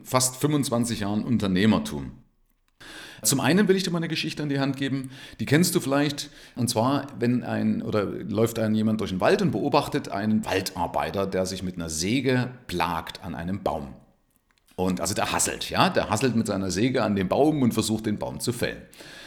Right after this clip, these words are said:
Und, äh, der beobachtet den und merkt, dass da was nicht stimmt. Geht zu dem hin und sagt, "Du, pass auf,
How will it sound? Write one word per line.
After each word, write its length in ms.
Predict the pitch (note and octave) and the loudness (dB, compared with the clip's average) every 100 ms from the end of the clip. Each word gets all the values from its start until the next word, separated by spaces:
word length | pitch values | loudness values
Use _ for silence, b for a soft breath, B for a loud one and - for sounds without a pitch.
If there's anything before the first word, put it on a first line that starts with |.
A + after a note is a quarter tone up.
| B B B | B B B
Und, 460 | C#3+ C#3 C3 - | 2 4 0 -4
äh, 180 | A#2+ A#2 | 0 2
der 140 | A2+ | 4
beobachtet 500 | G#2+ G#2+ E3 G#3 C3 | 4 6 4 2 -2
den 220 | G3+ G#3+ A3 | 0 2 2
und 220 | C3 A2+ | 2 4
merkt, 580 | G2+ G#2 - - - - | 2 2 0 -4 -4 -2
dass 140 | A2 | 0
da 80 | B2 | 2
was 160 | B2+ | 2
nicht 100 | D3 | 0
stimmt. 320 | - A#2+ F#2 - | 0 0 0 0
Geht 160 | A#2 | -2
zu 80 | - | 0
dem 140 | F#2+ | 0
hin 160 | F#2+ F#3+ | 2 4
und 80 | F#3 | 4
sagt, 240 | B2+ C#3+ | 2 -2
"Du, 40 | C#3 | -2
pass 140 | A#2+ | -2
auf, 260 | D3 F#3 | -2 -6